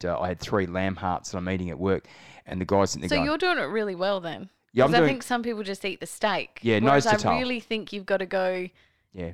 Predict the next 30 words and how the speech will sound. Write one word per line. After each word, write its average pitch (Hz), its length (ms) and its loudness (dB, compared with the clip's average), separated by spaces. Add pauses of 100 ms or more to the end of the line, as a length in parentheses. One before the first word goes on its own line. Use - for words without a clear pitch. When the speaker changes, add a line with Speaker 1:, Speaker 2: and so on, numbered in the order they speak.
Speaker 2:
like, 101 180 2
Speaker 1:
nose, - 240 -2
Speaker 2:
you've - 100 -12
Speaker 1:
nose 135 140 6
Speaker 2:
gotta 220 120 4
Speaker 1:
to - 20 0
Speaker 2:
go 220 140 2
Speaker 1:
tail. 196 40 0
Speaker 2:
full 208 260 -2
on 185 340 -2
to - 120 -14
get 185 180 -2
all 185 160 -6
those 180 360 -2
nutrients 170 540 -10
and 175 220 -12 (240)
all 185 100 -8
Speaker 1:
Yeah. 190 140 2
Speaker 2:
that - 80 -2
kind 180 100 -10
of 170 80 -14
stuff. 170 240 -8
Speaker 1:
I 113 60 4
still, 165 200 4
Speaker 2:
Yeah. 156 160 0
Speaker 1:
I 117 60 6
still 156 220 2
can't 127 280 2
do 110 140 6
liver 120 340 4